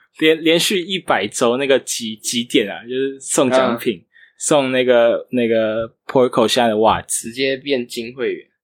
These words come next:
Speaker 1: 对吧？他说想问有没有机会可以聊聊N T W新人王的看法，如果不太知道的话，可不可以聊聊帕叔新任单打冠军的诞生？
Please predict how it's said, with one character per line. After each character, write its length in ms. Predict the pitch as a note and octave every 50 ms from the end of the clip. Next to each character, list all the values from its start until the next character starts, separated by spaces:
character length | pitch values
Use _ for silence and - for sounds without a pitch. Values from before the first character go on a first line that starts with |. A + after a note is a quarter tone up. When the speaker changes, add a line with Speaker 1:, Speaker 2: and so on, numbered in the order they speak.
| _ -
Speaker 1:
对 100 | C3+ B2+
吧？ 120 | G#2+ A2 - - - _ _
他 100 | - F3
说 320 | E3+ F#3+ F#3+ F3+ F3 F3
想 460 | E3 - - - F3+ C3+ B2+ C#3+ E3
问 240 | F3+ G#3+ G#3+ F#3 E3
有 100 | D3 C3+
没 120 | A#2+ B2+ D3
有 80 | C#3
机 280 | A#2+ - - - G#3+ B3
会 200 | B3 C#4+ D#3+ A#2+
可 120 | - D3+
以 60 | B2
聊 140 | A2+ A2 G#2+
聊 160 | G#2+ G2+ G2 F#2 -
N 100 | A#2 C3
T 140 | B2 - C#3
W 200 | C3+ C3 A#2+ A2
新 280 | - - - C3+ B2 B2+
人 160 | B2+ A#2 A2
王 160 | G#2+ G2 G2
的 60 | G2
看 260 | G#2 - - F3 A2 G2+
法， 220 | - - - - - - - - - - - _ -
如 140 | E3+ G#3+ A#3
果 100 | C4+ A3
不 200 | E3 D#3+ F#3 G#3
太 180 | A#3 C#4 G3
知 160 | - - -
道 140 | A3 A3+ E3+
的 80 | C3 A#2+
话， 240 | - - F#3+ - - - - -
可 140 | - - G#2+
不 100 | G#2 B2+
可 180 | - - A#2+ A2
以 180 | A2 A2 G#2 G2 F2 G#2 A2
聊 180 | A2 A2 A#2
聊 180 | A#2+ A#2 A2 A2+
帕 240 | A2+ - - D3 C3
叔 240 | A#2+ - C#3 C3 B2
新 320 | - - - D#3 D3+ E3
任 160 | F3+ E3 B2+ A#2
单 260 | - - C#3 D3 D#3
打 260 | - C3+ G2+ - - -
冠 180 | - D#3+ B2 A2+
军 100 | A#2+ B2
的 120 | C3 A#2+
诞 240 | A2+ E3+ D#3 A2+ F2+
生？ 280 | - - A2 F2+ G2+